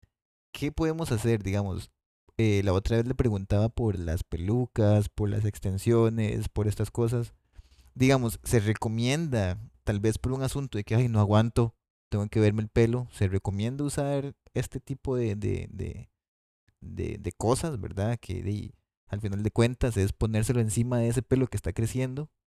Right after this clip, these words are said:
Em, ¿se recomienda, no se recomienda? ¿O qué se podría hacer como para que visualmente esta persona que diga, "Ay, me voy a volver loco o loca", eh, pueda verse más o menos su pelillo ahí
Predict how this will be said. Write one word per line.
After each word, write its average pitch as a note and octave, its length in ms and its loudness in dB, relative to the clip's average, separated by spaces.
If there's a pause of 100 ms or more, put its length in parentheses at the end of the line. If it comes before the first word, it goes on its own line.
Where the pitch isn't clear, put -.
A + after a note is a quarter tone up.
(1200)
Em, G2+ 380 4
¿se F#2+ 100 0
recomienda, F#2 840 -2
no E2 120 -6
se E2+ 100 -4
recomienda? A2+ 680 -4
¿O F#2 120 0
qué - 120 -4
se A#2+ 120 0
podría B2 360 2
hacer B2 300 0
como A2 200 -4
para G2+ 220 -2
que F#2+ 320 -6 (640)
visualmente A#2 1120 0
esta G#2 200 0
persona C3 360 0
que A#2+ 120 0
diga, C3 240 4
"Ay, F3 100 2
me D3 80 -4
voy B2 80 -4
a - 20 -2
volver A#2+ 240 4
loco B2+ 380 2 (260)
o A2 100 2
loca", B2+ 420 6 (920)
eh, F#2+ 380 4 (160)
pueda G#2 200 6
verse G#2+ 280 4
más G#2+ 220 4
o A2 60 -2
menos G2+ 280 0
su G2+ 80 -4
pelillo F2+ 400 -4
ahí F#2+ 320 -2